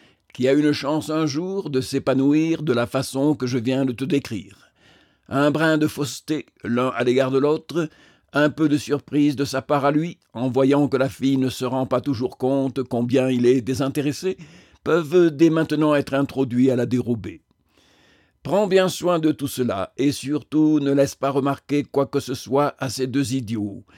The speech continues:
S'ils s'apercevaient de quelque chose, ils ne tarderaient pas à découvrir que l'amour ne suffit pas, que la charité est indispensable,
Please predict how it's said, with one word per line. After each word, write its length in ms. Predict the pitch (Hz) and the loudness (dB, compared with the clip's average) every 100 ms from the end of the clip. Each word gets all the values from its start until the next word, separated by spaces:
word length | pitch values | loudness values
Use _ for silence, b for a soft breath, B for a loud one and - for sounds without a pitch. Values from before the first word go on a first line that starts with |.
| b b b | b b b
S'ils 220 | - 127 | -6 -4
s'apercevaient 760 | 120 139 156 - 165 147 175 170 | -2 2 2 2 2 4 4 4
de 120 | 151 | 2
quelque 300 | 156 160 170 | -2 0 -2
chose, 500 | 151 175 185 147 156 B B B B | -2 2 2 2 -6 B B B B
ils 120 | - | 0
ne 60 | 151 | 2
tarderaient 380 | 147 160 160 165 | 4 2 4 2
pas 180 | 165 165 | 4 2
à 60 | |
découvrir 680 | 160 143 160 151 180 175 - | 2 0 -2 4 6 4 4
que 220 | 156 156 | 2 4
l'amour 640 | 151 156 170 175 175 165 | 4 2 0 -2 -2 -2
ne 100 | 160 | -2
suffit 320 | 156 - 143 143 | -2 -4 -6 -4
pas, 320 | 131 92 82 _ _ _ _ | -4 -6 -10 _ _ _ _
que 60 | - | -8
la 120 | 113 | -6
charité 760 | 113 131 139 127 - 151 - 135 | -4 -2 0 -2 0 -2 -2 -6
est 120 | 131 | -2
indispensable, 1000 | 143 147 - 147 139 156 160 156 165 | 0 0 -2 -4 -4 -2 -2 0 0